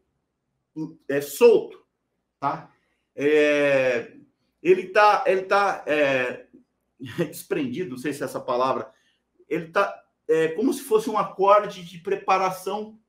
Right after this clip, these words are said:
um acorde isolado. Qualquer acorde que apareça, um si com sétima, um fá sustenido com sétima, um, esse é um acorde dominante. Um acorde dominante é qualquer acorde, qualquer um,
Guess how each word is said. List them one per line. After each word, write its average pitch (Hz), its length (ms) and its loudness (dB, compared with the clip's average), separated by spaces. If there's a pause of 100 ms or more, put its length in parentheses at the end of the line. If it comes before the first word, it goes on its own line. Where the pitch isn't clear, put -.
(140)
um - 40 -12
acorde 277 340 -4
isolado. 226 640 2 (420)
Qualquer 349 280 0
acorde 226 420 0
que - 80 -2
apareça, 160 720 2 (540)
um 277 120 0
si - 220 -4
com 170 140 0
sétima, 135 720 0 (320)
um 214 120 -4
fá 196 200 4
sustenido 147 400 0
com 123 100 -8
sétima, 131 800 -2 (200)
um, 165 280 -2
esse 254 300 4
é 220 40 0
um 220 80 0
acorde 190 520 -2
dominante. 170 1120 0 (260)
Um 156 80 0
acorde 131 460 2
dominante 202 720 -2 (300)
é 151 120 2
qualquer 277 800 6
acorde, 143 880 2 (220)
qualquer 262 420 0
um, 240 340 -2